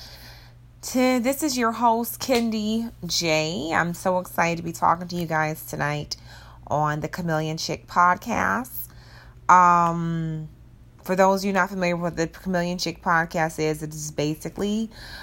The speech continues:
a podcast, um, for women who refuse to be boxed in. We're gonna be talking about so many different topics. Um, we should have a little something for everybody, but it really is for those women who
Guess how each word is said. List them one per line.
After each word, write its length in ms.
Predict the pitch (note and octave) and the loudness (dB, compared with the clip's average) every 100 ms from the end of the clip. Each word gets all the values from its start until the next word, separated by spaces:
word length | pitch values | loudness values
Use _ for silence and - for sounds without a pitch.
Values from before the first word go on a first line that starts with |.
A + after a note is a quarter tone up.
| - | -10
a 80 | - | -8
podcast, 1080 | - A3 F#3 G3 G3 F3+ F#3 G3 - - - | 0 2 2 0 0 2 0 -2 -8 -4 2
um, 440 | E3+ E3 D#3+ D#3+ | 4 4 0 -4
for 160 | D#3 F3 | -2 -2
women 420 | E3+ A#3+ C4 C4+ | 0 0 0 -2
who 160 | B3+ G#3+ | -2 -2
refuse 360 | G3+ A#3+ A#3+ | -2 -2 -2
to 60 | A#3+ | -2
be 80 | A#3 | 0
boxed 400 | G#3 G#3 A3 - | 4 4 2 -4
in. 200 | A#3+ G3 | -2 0
We're 80 | G3+ | -2
gonna 140 | A#3 | -2
be 100 | G#3+ | -4
talking 280 | G#3+ G3+ G#3 | -2 -2 0
about 220 | F#3 F#3 | 0 0
so 180 | - F#3+ | -2 -2
many 140 | G3 | -2
different 320 | G3 G3 F#3 | -4 -4 -4
topics. 640 | G3 F#3 F#3+ F#3+ G3 - - - - - - - - | 0 2 2 -2 -6 -8 -16 -18 -18 -18 -18 -6 4
Um, 240 | D#3 E3 | 4 4
we 100 | F#3 | 0
should 160 | G3 A3 | -2 2
have 160 | G3 | 2
a 40 | F#3 | 2
little 200 | F#3 F#3 | -2 -2
something 400 | - F3 F3 D#3+ | 0 -2 -2 -2
for 140 | C#3+ | 0
everybody, 580 | D#3+ E3+ E3+ D#3 D3+ D3+ | 2 0 0 2 2 2
but 140 | E3 | -2
it 60 | D#3+ | -2
really 300 | F#3 F#3+ G3 | -2 0 -2
is 120 | F#3+ | -2
for 100 | F3+ | 0
those 180 | F3+ E3 | 0 0
women 280 | E3+ F3 E3+ | -2 -2 -4
who 340 | F3 E3+ D#3+ | -2 -2 -4